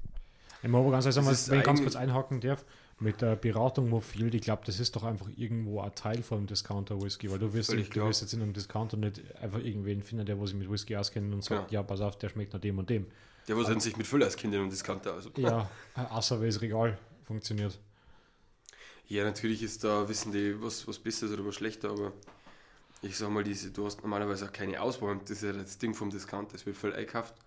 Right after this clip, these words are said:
Speaker 2: von wenigen Marken. Äh,
Speaker 1: Es wird das eingekauft, was gefragt wird.
Speaker 2: Ja, aber dann massenweise.
Speaker 1: Ja.
Speaker 2: Und es funktioniert natürlich auch nicht mit irgendwelchen, ich sag mal, besonderen Specials oder ähnlichem.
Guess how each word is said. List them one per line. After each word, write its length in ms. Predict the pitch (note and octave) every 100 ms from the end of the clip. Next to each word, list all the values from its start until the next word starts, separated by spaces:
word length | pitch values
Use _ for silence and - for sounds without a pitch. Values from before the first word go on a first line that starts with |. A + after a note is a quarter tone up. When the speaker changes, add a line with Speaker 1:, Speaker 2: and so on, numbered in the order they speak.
| - - - _ - _
Speaker 2:
von 380 | - G2+ G2+ -
wenigen 300 | G2+ G2+ G2+
Marken. 400 | G#2 - A#2 A#2 - _ - - - - - - -
Äh, 60 | F#2+ G2 F#2+
Speaker 1:
Es 80 |
wird 160 | G#2+ A2
das 100 | A2+
eingekauft, 280 | G#2+ G#2+ -
was 100 | G2+
gefragt 380 | G2 G2+ F#2 -
wird. 160 | F2 - - - - - -
Speaker 2:
Ja, 120 | G2+
aber 140 | G#2 A2
dann 420 | A2 A2 F2 - -
massenweise. 580 | A2 A2+ G#2 F#2+ G2+ - - - - - -
Speaker 1:
Ja. 180 | A#2+ G#2+ - - - -
Speaker 2:
Und 80 | -
es 60 | B2+
funktioniert 520 | B2+ C#3+ C#3+ C3 C3
natürlich 360 | B2+ C3 B2 -
auch 160 | G2+ A2+
nicht 260 | - -
mit 260 | B2+ B2 -
irgendwelchen, 680 | A#2+ A#2+ A2+ G#2+ - A2+ A2 - - - -
ich 120 | A#2+
sag 180 | A2+ A2
mal, 340 | A2+ A2 G#2+ G#2 - -
besonderen 420 | G#2 A#2+ B2 G#2+
Specials 520 | - B2 C#3 B2 A2
oder 100 | G#2+
ähnlichem. 380 | G#2+ C#3+ - G2